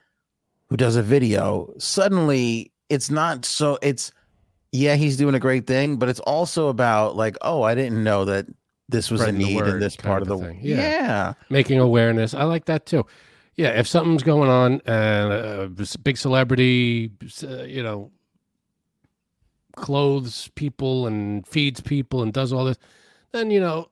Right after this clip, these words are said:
Speaker 2: all right, this region needs help, or, "Hey, that's a great thing. That's a great idea. Let me,"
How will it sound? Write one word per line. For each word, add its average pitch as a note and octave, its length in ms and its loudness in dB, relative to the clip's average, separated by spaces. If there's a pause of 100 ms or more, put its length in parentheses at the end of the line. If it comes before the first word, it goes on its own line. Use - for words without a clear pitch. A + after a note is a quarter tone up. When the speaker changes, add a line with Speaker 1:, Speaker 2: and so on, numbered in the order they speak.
Speaker 2:
all F#3 140 -2
right, B2+ 180 -2
this - 180 -4
region C3+ 300 0
needs C3 160 -2
help, C3 340 -2
or, G#2 460 -2 (480)
"Hey, D#3 180 -4
that's C3+ 180 -4
a C3+ 40 -8
great C3 260 -2
thing. B2+ 180 -2
That's A#2 140 -8
a A2 40 -10
great A#2 200 0
idea. A2+ 360 0
Let A2 100 -4
me," A2+ 80 -4